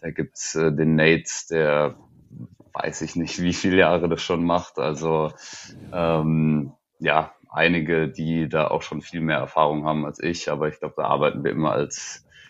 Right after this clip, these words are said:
Team gemeinsam. Und selbst wenn man im ersten Jahr mit dabei ist, äh, lernt man eigentlich schon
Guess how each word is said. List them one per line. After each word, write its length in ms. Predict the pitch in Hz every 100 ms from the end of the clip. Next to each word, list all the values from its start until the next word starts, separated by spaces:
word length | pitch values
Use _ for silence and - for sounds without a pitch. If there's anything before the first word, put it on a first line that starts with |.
| _
Team 240 | - 101
gemeinsam. 480 | 95 85 85 92 92
Und 80 | 87
selbst 300 | 82 87 -
wenn 100 | 87
man 140 | 92
im 120 | 85 69
ersten 320 | 85 90 85
Jahr 120 | 80
mit 160 | 82 80
dabei 320 | 71 78 76
ist, 340 | 73 - -
äh, 220 | - 76
lernt 280 | 76 73 76
man 160 | 73 69
eigentlich 360 | 71 76 73
schon 480 | - 76 73 73 73